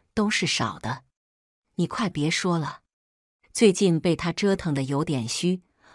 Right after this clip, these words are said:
我睡觉的时间越来越长。”陆放终于意识到不能再这样下去，他开始带我去他朋友的局。会所门口，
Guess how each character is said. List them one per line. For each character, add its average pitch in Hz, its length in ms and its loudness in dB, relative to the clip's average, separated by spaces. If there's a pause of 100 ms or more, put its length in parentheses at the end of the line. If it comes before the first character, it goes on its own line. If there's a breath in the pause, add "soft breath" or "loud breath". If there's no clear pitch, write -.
(120)
我 170 120 4
睡 202 260 4
觉 175 220 0
的 143 120 -2
时 - 220 -2
间 180 340 2
越 214 180 2
来 135 160 0
越 165 180 0
长。” - 440 -6 (720)
陆 262 180 6
放 185 320 2
终 240 240 4
于 185 140 4
意 247 240 4
识 160 180 0
到 123 260 0 (240 soft breath)
不 196 160 4
能 156 200 2
再 170 160 -2
这 220 140 -2
样 151 160 0
下 127 200 -4
去， - 280 -8 (460 loud breath)
他 - 140 -2
开 151 220 0
始 135 180 -2
带 151 220 2
我 127 140 -2
去 - 180 -2
他 156 160 -4
朋 135 320 -2
友 156 120 2
的 127 120 -4
局。 120 340 -6 (720)
会 208 240 8
所 147 180 0
门 147 240 2
口， 120 440 -4